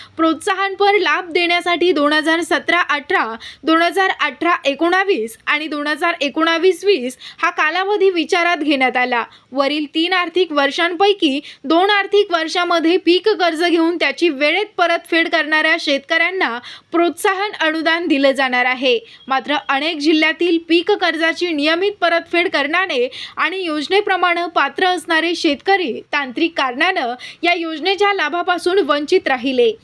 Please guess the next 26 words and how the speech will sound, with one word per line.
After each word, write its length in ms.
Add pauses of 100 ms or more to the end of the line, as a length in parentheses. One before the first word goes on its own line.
(140)
यामध्ये 380
एकाच 580
आर्थिक 440
वर्षामध्ये 720 (260)
दोन 300
हंगामाची 640
उचल 480
केलेले 400
सभासद 600 (180)
अपात्र 480
ठरविण्यात 520
आले 180
आहेत. 380 (400)
तसेच 440 (240)
दोन 240
हंगामाची 680
उचल 520
एकाच 380
आर्थिक 360
वर्षामध्ये 580
करून 360 (280)
हंगामासाठी 760
निश्चित 420
केलेल्या 380
परतफेड 640
तारखांना 600